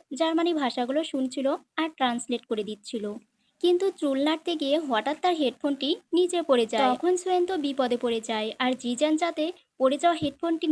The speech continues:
না দেখতে পায় তাই তাকে বারবার আড়াল করার চেষ্টা করছিল। আর তার এমন অস্বাভাবিক আচরণ দেখে সবাই বুঝতে পারবে যে তার নিশ্চয়ই কিছু একটা হয়েছে। আর তার একটু পরেই মিস্টার পো জার্মানি ভাষা ট্রান্সলেট করার জন্য অফিসে চলে আসে, আর সোয়েন তো তখন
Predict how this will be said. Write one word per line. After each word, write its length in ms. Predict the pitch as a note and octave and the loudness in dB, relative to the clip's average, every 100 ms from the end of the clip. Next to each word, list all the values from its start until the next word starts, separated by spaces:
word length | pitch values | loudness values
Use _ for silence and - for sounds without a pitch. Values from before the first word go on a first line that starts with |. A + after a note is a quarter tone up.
| B3 | 2
না 80 | A3+ | 0
দেখতে 240 | C#4 - | -4 -6
পায় 220 | E4 C4 F4+ - | -2 -2 -2 -4
তাই 180 | A#3 B3 | -4 -4
তাকে 240 | D#4 D#4 D4 D#4 | -4 -4 -2 0
বারবার 360 | D4+ D#4+ E4+ D#4+ | 0 0 -2 -2
আড়াল 260 | A#3+ A#3+ C#4+ | -2 -2 0
করার 240 | D4+ C#4 F4+ | 0 0 0
চেষ্টা 280 | D4+ C#4 C4 | -2 -2 -2
করছিল। 360 | A#3+ A3+ A#3 G#3 G3+ A#3 - | -2 -4 -6 -8 -8 -10 -6
আর 140 | C#4 C#4+ | -4 -2
তার 160 | E4+ F4 | 0 4
এমন 220 | E4 E4+ F4 - | 4 4 2 2
অস্বাভাবিক 600 | B3 - D4 D#4+ F4 F4 | 0 0 -4 -2 -4 -4
আচরণ 380 | - A#3+ D4 E4 E4 | -4 -4 -2 0 0
দেখে 240 | D#4 D4 D#4+ | -2 -2 -4
সবাই 360 | - A#3 G#3+ C#4+ | -2 -2 0 0
বুঝতে 280 | F4 F4+ F#4 | -2 -4 -2
পারবে 280 | F4+ E4 D4 D#4+ | 0 2 2 0
যে 140 | D#4+ | -2
তার 200 | D#4+ D#4 | -2 -2
নিশ্চয়ই 400 | C4+ A3 - E4 F#4 | -2 -4 -4 -4 -2
কিছু 120 | F#4 | -2
একটা 180 | F4 F4 | -2 0
হয়েছে। 400 | D#4 A3+ G#3 - - - - | 0 -2 -4 -8 -10 -12 -2
আর 160 | C4+ C4+ | 0 0
তার 160 | D#4+ E4 F4 | -4 -6 -2
একটু 240 | B3 - D#4+ | -4 -2 -4
পরেই 280 | E4 D#4 G4+ | 0 0 0
মিস্টার 320 | E4+ D#4 - F4 | 0 0 0 -2
পো 140 | F4 D4+ B4+ - _ _ - | 0 -2 -4 -12 _ _ -10
জার্মানি 420 | B3 A3+ B3 E4 | -4 -2 0 0
ভাষা 240 | F4+ F4 F#4 | 0 0 -2
ট্রান্সলেট 480 | F4+ F4 F4 F4 E4+ | 0 0 0 -4 -2
করার 240 | E4+ E4 | 0 0
জন্য 220 | E4 E4 G#4 - | 0 0 0 0
অফিসে 360 | C4 B3+ B3+ A#3+ | -2 0 -4 -6
চলে 220 | A#3+ G#3+ | -6 -6
আসে, 300 | G#3+ G#3+ A3+ A3 B3 _ _ | -8 -8 -10 -10 -12 _ _
আর 140 | C4 B3 | -2 -2
সোয়েন 320 | - D4 D#4+ | 0 2 2
তো 80 | F#4 | 2
তখন 280 | F#4 F4+ F4 | 0 2 0